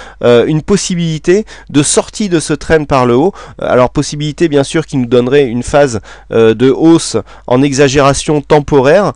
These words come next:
mais que, euh, vu le, le contexte suracheté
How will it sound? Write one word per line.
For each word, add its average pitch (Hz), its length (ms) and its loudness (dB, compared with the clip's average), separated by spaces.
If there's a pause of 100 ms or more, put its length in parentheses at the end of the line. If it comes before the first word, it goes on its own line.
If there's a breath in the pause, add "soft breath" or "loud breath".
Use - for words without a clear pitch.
(260 loud breath)
mais 147 220 2
que, - 160 0
euh, 117 840 4
vu 143 480 -2
le, 131 280 2
le 135 140 2
contexte 143 520 -4
suracheté 143 640 -2